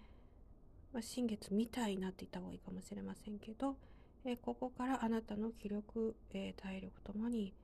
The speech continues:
充電、充実させていく。えー、そんな上り調子のトランジッ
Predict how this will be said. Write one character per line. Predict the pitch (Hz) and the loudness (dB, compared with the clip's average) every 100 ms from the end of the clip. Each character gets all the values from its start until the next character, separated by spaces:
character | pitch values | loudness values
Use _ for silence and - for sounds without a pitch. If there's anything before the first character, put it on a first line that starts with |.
| - | -14
充 | - - 196 | -8 0 4
電、 | 214 202 202 - | 6 6 2 -4
充 | - 185 | -2 0
実 | 208 247 247 | 0 0 0
さ | 240 | 0
せ | 226 220 | 0 -2
て | 214 | 0
い | 196 | -2
く。 | - 185 - - - - - - - - - | 0 -2 -4 -12 -16 -16 -18 -18 -18 -16 -12
え | |
ー、 | 208 | -6
そ | - | 0
ん | 208 | 4
な | 220 | 6
上 | 208 190 247 | 6 6 6
り | |
調 | 277 359 | 6 2
子 | 302 208 | 2 0
の | |
ト | 196 196 | 0 0
ラ | 190 | 0
ン | |
ジ | |
ッ | 185 | -2